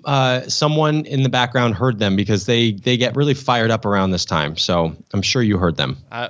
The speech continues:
Speaker 2: well, we didn't refer to them by their proper name, so I'll, I'll wait for the next Siri message, uh, to hit my phone right about, "Say my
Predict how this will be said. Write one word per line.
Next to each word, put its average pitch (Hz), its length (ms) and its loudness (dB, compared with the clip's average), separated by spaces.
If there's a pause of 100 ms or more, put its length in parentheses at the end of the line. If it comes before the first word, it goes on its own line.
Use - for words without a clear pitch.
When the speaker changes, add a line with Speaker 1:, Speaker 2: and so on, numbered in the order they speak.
Speaker 2:
well, 131 260 0
we 127 160 -4
didn't 147 200 0
refer 139 280 -2
to 135 60 -4
them 120 220 -2
by 113 120 0
their 107 140 -2
proper 113 320 0
name, 101 220 -6
so 101 200 -4
I'll, 98 180 0
I'll 113 140 0
wait 120 140 0
for - 100 -10
the 117 80 -4
next 104 220 -2
Siri 101 240 -4
message, 92 580 -10 (500)
uh, 101 120 -2
to 127 180 -2
hit 127 240 -2
my 113 140 -2
phone 131 380 -4
right 139 320 -2
about, 117 520 -2 (680)
"Say - 180 -2 (140)
my 523 160 2